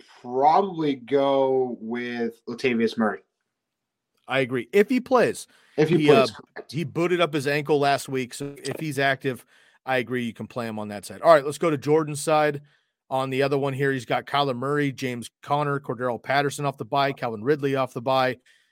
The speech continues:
Speaker 2: uh, Cortland Sutton, T J Hawkinson, Corey Davis, Ryan Tannehill, and the Packers defense, solid squad.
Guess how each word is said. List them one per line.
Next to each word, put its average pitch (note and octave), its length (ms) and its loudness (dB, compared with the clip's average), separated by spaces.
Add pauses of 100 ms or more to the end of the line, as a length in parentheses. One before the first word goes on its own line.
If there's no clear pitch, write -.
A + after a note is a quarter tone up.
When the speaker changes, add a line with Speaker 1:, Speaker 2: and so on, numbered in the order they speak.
(320)
Speaker 2:
uh, B2 120 2
Cortland D#3 440 -2
Sutton, E3 460 -2 (320)
T E3 100 -6
J C#3+ 160 0
Hawkinson, D3+ 640 -2
Corey D#3 320 -2
Davis, C#3+ 420 0
Ryan C3 240 -2
Tannehill, C3+ 500 -4
and A#2+ 320 -6 (360)
the A2+ 60 -10
Packers B2 440 0
defense, A#2+ 400 -4
solid C3 300 0
squad. A#2+ 420 -2